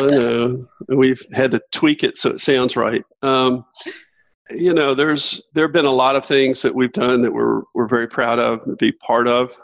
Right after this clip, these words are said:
Our team is, is, is amazingly talented and,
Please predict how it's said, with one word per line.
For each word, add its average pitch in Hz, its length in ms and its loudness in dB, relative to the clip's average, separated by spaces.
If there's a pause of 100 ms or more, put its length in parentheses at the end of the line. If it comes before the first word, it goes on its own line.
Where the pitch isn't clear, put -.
(100)
Our 113 260 -2
team 135 440 2
is, 113 340 -2
is, - 520 -4 (260)
is - 180 -6
amazingly 127 840 0
talented 113 540 -2
and, 110 200 2